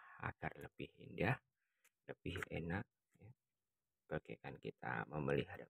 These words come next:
badan sendiri gitu ya. Oke, kalau memang mau ada yang pesen,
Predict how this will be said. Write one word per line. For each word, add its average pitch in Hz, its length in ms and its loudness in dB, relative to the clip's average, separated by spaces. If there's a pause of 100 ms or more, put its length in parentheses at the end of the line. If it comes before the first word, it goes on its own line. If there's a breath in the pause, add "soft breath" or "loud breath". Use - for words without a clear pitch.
badan - 340 2
sendiri 67 460 6
gitu 52 240 0
ya. 50 160 -2 (1500)
Oke, 98 420 10 (880)
kalau 67 220 4
memang 73 480 6
mau 76 320 8
ada - 260 6
yang - 240 2
pesen, 117 400 12